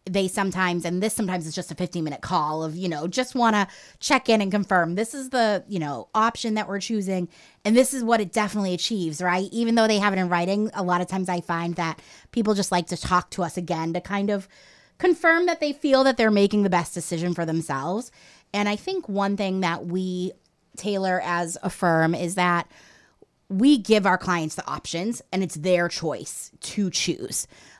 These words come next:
Um, I do know some estate planners that will just say, "This is what you need," and that's where it kind of ends. Um, but we really don't think it's our place to tell you what plan you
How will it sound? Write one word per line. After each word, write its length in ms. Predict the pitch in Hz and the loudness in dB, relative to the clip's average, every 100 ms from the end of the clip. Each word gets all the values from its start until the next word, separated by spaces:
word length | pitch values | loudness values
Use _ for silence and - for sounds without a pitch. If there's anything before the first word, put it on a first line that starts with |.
| _ | _
Um, 500 | 180 175 165 147 160 - _ _ _ - - | 2 2 2 0 -4 -8 _ _ _ -20 0
I 100 | 202 | 2
do 160 | 190 208 | 4 6
know 200 | 185 190 | 6 4
some 280 | - 165 | 2 -2
estate 280 | 190 - 156 | -2 -4 -6
planners 320 | - 156 180 | -6 -4 -2
that 160 | 185 160 | -2 -2
will 100 | 185 | -2
just 220 | 190 190 | -4 -4
say, 180 | 202 190 | -2 2
"This 180 | 233 277 | 2 2
is 60 | |
what 120 | 330 320 | 2 2
you 120 | 359 | 2
need," 400 | 381 330 302 269 _ _ | 4 4 2 -2 _ _
and 160 | 214 208 | -4 -2
that's 400 | 190 165 - - | -2 -2 -10 -6
where 200 | 196 247 | -2 0
it 80 | 269 | 0
kind 280 | 262 262 240 | 0 2 2
of 100 | 214 | 4
ends. 500 | 240 214 165 175 - | 4 4 2 -2 -2
Um, 480 | 196 180 165 170 160 - - _ - | -2 0 0 -2 -6 -12 -20 _ -2
but 160 | 175 | 0
we 100 | 208 | 2
really 240 | 214 226 202 | 4 4 4
don't 180 | 185 | 0
think 140 | 190 175 | -2 -4
it's 120 | 180 | -2
our 120 | 147 | -4
place 380 | - 165 214 - | -2 -4 -4 -8
to 340 | - 170 156 156 _ _ _ _ _ | -4 -2 -2 -4 _ _ _ _ _
tell 220 | - 185 | 0 2
you 160 | 185 170 | 2 0
what 400 | 143 165 170 - | -2 -2 -2 -4
plan 400 | 180 170 160 160 | -4 -2 0 -2
you 460 | 151 160 156 147 | -2 -4 -4 -6